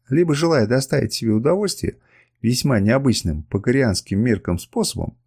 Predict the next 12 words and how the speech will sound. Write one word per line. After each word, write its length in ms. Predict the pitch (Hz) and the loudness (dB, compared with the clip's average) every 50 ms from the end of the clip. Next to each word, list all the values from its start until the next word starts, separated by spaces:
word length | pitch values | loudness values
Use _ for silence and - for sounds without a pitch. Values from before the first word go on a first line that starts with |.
| _ _ - - _ _ _ _ _ _ _ _ | _ _ -20 -20 _ _ _ _ _ _ _ _
сам 320 | - - - 208 170 107 85 | -6 -2 0 0 2 2 2
дарует 360 | 110 127 180 180 170 147 - | 2 2 2 2 0 0 0
им 120 | 139 127 | -2 -4
свободу. 520 | - - 139 139 143 127 90 73 73 - - _ _ _ _ _ _ _ _ _ _ _ _ _ _ _ _ _ _ _ _ _ _ | -2 0 0 0 2 2 0 -2 -2 -6 -12 _ _ _ _ _ _ _ _ _ _ _ _ _ _ _ _ _ _ _ _ _ _
Так 220 | - 165 180 - | -2 -2 -2 -2
что 160 | - - 214 | -2 -2 -2
этим 260 | 208 196 - 196 180 | -2 0 0 -2 -2
девушкам 460 | 180 202 226 220 185 - - - 90 90 | 0 0 0 0 0 -2 -2 -2 -2 0
земли 480 | 95 120 143 143 113 85 73 71 - _ _ _ _ | 2 2 2 2 2 0 -2 -2 -6 _ _ _ _
остается 600 | - 95 98 - - 143 160 196 202 196 - - - | -2 -2 -2 0 0 0 0 0 0 -2 -6 -8 -6
только 280 | - 196 180 - - | -4 -4 -4 -6 -6
посочувствовать. 760 | 139 - 139 - 156 135 - - 85 - - - - - _ | -4 -4 -2 0 0 -2 0 -2 -4 -4 -6 -10 -14 -16 _